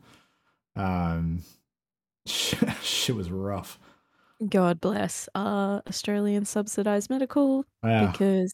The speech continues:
Speaker 2: that shit has cost me no money except for
Speaker 1: Yeah.
Speaker 2: a hundred, a hundred dollars for my medicine. But even then, it was greatly discounted because of the medical <laughs> system.
Speaker 1: Yeah, what's, what's the deal with ambulances in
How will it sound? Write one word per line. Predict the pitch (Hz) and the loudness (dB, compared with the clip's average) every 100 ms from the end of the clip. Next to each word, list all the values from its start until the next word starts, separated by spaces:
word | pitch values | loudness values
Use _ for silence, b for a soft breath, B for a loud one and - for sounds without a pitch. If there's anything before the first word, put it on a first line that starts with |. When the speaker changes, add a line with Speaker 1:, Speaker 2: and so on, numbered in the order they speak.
| - | -2
Speaker 2:
that | 190 190 | 2 2
shit | - 208 214 | 4 4 4
has | 208 190 | 2 2
cost | - 202 - 202 | 2 0 2 2
me | 202 202 - _ _ - | 4 2 -2 _ _ -6
no | 165 165 208 | 0 4 4
money | 240 240 226 202 - - 185 - - | 6 4 2 0 -2 -4 -6 -6 2
except | 117 117 | 6 8
for | 165 | 6
Speaker 1:
Yeah. | |
Speaker 2:
a | 151 | 4
hundred, | 220 233 233 - B B B B | 2 2 2 -2 B B B B
a | 185 | 2
hundred | - 220 262 233 | 6 6 6 8
dollars | 240 247 247 | 8 8 6
for | 233 | 4
my | 233 | 4
medicine. | 220 202 202 185 185 190 - _ - | 4 2 2 2 2 -2 -4 _ -4
But | 185 180 | 0 4
even | 185 214 220 | 6 8 8
then, | 220 220 | 6 6
it | - 180 | 4 4
was | 175 175 | 4 2
greatly | - 170 175 208 226 214 | 0 2 4 2 2 2
discounted | 214 - 240 214 214 214 - | 2 4 6 6 6 2 0
because | 190 - 226 202 | -6 2 4 8
of | 202 | 8
the | 196 | 8
medical | 202 170 180 226 247 | 8 8 6 6 4
<laughs> | |
system. | 208 196 - 175 | 6 2 2 2
Speaker 1:
Yeah, | 185 | 2
what's, | 90 131 170 - 147 | 4 4 2 0 0
what's | 160 170 | 0 2
the | |
deal | 180 185 | 2 0
with | - | 0
ambulances | 107 110 110 104 - 104 92 - - | 4 6 8 6 2 -2 0 -4 -4
in | 110 101 98 95 92 92 | -4 -2 0 0 0 -2